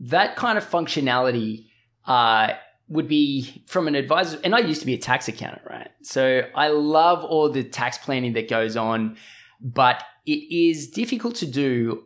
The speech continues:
on an individual case-by-case basis. Um, so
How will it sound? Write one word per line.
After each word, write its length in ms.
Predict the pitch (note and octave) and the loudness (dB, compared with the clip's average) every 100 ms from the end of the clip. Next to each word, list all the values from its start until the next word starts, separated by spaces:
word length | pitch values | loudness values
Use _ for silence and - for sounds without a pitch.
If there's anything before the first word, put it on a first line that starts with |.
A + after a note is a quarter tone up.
| - | -6
on 520 | B2+ B2 A#2+ A#2 A2 G#2+ - | -2 0 0 0 0 -4 -4
an 220 | A#2+ A#2 | -2 -2
individual 720 | D3+ D#3 C3 C3+ A#2+ A#2+ A2+ - | -2 -2 -2 -2 -2 -4 -6 -10
case-by-case 1120 | - C3 B2 A#2 A2 A2 B2 G#2+ G#2+ - - _ | -8 -6 -4 -2 -2 -2 -4 -2 -4 -8 -12 _
basis. 680 | A#2 G#2 G#2+ - - - - - - - - | -6 -6 -6 -8 -8 -10 -12 -16 -20 -20 -8
Um, 460 | B2 A#2 A2 A2+ - | -2 0 0 -4 -8
so 460 | - D3 C3+ B2+ | -4 2 2 2